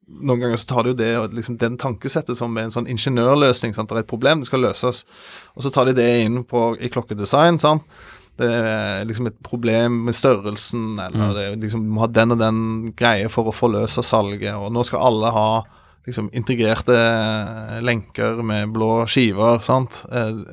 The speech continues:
Speaker 1: og så blir det mer en sånn en oppsamling av, av funksjonalitet da, heller enn en designmessig inspirasjonell del, der noen har på en måte tenkt for seg hvordan er det dette skal fungere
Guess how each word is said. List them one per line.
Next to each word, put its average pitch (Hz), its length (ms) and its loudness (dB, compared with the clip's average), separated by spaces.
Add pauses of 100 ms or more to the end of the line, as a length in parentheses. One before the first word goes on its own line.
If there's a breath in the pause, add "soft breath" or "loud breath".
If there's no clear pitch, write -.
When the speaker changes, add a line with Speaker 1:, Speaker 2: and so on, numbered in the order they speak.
(140)
Speaker 1:
og 135 100 -6
så 139 220 2 (520)
blir 135 280 0
det 156 100 2
mer 127 240 4
en 143 80 0
sånn 131 160 -2
en 127 300 -4
oppsamling 131 680 0
av, 123 380 0 (1400 soft breath)
av 131 280 -2
funksjonalitet 151 600 2
da, 135 160 2 (180)
heller 147 500 2
enn 123 260 0 (160)
en 117 260 -4 (260)
designmessig 131 1040 0
inspirasjonell 120 1200 -2
del, 160 400 4
der 123 120 0
noen 120 300 -2
har 117 220 0
på 131 100 -6
en 123 80 -4
måte 110 340 -2 (580 soft breath)
tenkt 139 240 -2
for 127 240 2
seg 127 160 2
hvordan 117 320 2
er 110 80 2
det 120 80 2
dette 117 240 -4
skal - 160 -6
fungere 110 400 0